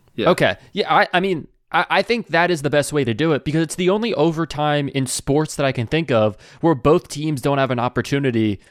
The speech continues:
Speaker 2: to win the game. Like, extra innings in baseball, both teams come to the plate. You know,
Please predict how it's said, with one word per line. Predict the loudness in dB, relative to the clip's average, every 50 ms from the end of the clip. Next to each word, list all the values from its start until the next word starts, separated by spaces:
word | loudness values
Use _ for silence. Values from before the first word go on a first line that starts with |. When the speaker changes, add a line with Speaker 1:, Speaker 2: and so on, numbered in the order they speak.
| _ -4
Speaker 2:
to | 0 0
win | 2 2 0 0 0
the | -2 -2
game. | -2 0 0 -2 -2 -6 -12 -18 -20 -20 _ -16 -4
Like, | 0 0 0 0 -4 -16 _ -6
extra | -6 -6 -6 -10 -6 -4 -2
innings | -2 -2 -2 -2 -4
in | -2 0
baseball, | 0 0 0 0 0 0 2 2 2
both | 2 2 2 2 0
teams | -2 -4 -2 -2 -2 -2 -4 -4
come | -2 -2 -2 0 0
to | -2
the | -2 -4
plate. | -2 0 2 2 2 0 -2 -8 -16 _ -20 _ _ _ _ _
You | -8 -4 -2
know, | 0 0 0 0 -2 -6